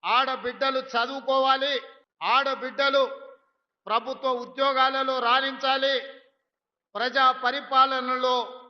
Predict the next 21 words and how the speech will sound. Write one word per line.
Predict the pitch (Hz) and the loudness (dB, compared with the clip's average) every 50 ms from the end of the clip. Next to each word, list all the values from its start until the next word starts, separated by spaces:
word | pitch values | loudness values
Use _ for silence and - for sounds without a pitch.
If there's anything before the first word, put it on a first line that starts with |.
| _ _ _ _ _ _ _ _ _ _ - | _ _ _ _ _ _ _ _ _ _ -6
వాళ్ళ | 175 196 220 226 226 220 214 - 214 | -2 0 0 0 0 -4 -4 -2 -2
పాత్ర | 214 233 247 - - 247 233 233 - | 0 0 0 -2 -4 -8 -8 -6 -6
ప్రత్యేకంగా | 220 214 214 - 240 240 233 240 233 226 220 220 220 208 202 208 | -8 -8 -6 -6 -6 -6 -6 -4 -6 -8 -4 -6 -6 -6 -6 -8
ఉండాలి | 208 214 240 262 269 277 269 277 277 262 247 | -6 0 2 2 2 2 0 -2 -2 -2 0
అని | 247 262 277 285 262 - - - - - _ _ _ _ _ _ _ _ _ _ _ _ _ _ _ - | 0 0 0 0 0 -4 -10 -18 -20 -20 _ _ _ _ _ _ _ _ _ _ _ _ _ _ _ -4
ఈనాడు | 185 226 240 240 240 254 269 269 262 247 | -2 0 0 2 4 2 2 2 0 -2
మన | 254 254 254 254 240 | 0 -2 -2 -2 -2
ప్రభుత్వం | 233 247 247 285 277 - 285 277 277 269 233 - - - - - _ _ _ _ _ _ _ _ _ _ _ _ _ - 208 | -2 -2 -2 -4 -6 0 2 4 4 4 2 -4 -16 -16 -20 -20 _ _ _ _ _ _ _ _ _ _ _ _ _ -4 -2
సంఘాల | 214 233 254 262 269 269 269 269 262 - | -2 -2 2 2 2 4 4 2 -2 0
సభ్యులతో | 240 247 247 - 269 269 269 269 269 269 262 262 262 | 0 0 0 0 -2 -2 -2 0 2 0 0 4 4
పాటు | 254 269 277 277 277 262 240 - - - - - _ _ _ _ _ _ _ _ _ _ 175 196 220 | 4 4 4 2 -2 -2 -2 -4 -10 -14 -18 -20 _ _ _ _ _ _ _ _ _ _ -6 -6 -4
ఇతర | 220 254 247 247 240 240 233 233 240 | 0 2 2 4 4 4 4 4 2
ఆడబిడ్డలను | 247 254 247 - 240 226 196 233 233 233 220 220 220 | 2 0 0 -2 -4 -4 -4 -4 -4 -2 -4 -6 -6
అందరినీ | 226 240 262 262 247 262 254 240 | -4 -4 -4 -4 -4 -6 -4 -2
కూడా | 247 247 247 240 240 226 - - - - - _ _ _ _ _ - 170 | -2 0 2 2 2 0 -2 -6 -12 -16 -20 _ _ _ _ _ -6 -4
అభివృద్ధి | 190 202 202 240 247 240 233 233 233 233 | -4 -2 -2 -2 -2 -2 -2 -4 -8 -6
పదం | 214 208 220 233 240 233 | -4 -2 -2 -2 -2 -2
వైపు | 233 233 226 233 233 214 | -4 -6 -4 -6 -8 -6
నడిపించడానికి | 214 214 226 226 240 226 220 233 226 220 220 220 214 208 - 214 | -6 -6 -6 -6 -10 -10 -8 -6 -4 -4 -4 -4 -4 -6 -8 -10
ఎన్నో | 208 208 220 233 226 214 208 | -10 -8 -8 -8 -8 -8 -8
సంక్షేమ | 202 202 202 202 214 233 220 226 | -8 -8 -8 -8 -8 -6 -6 -6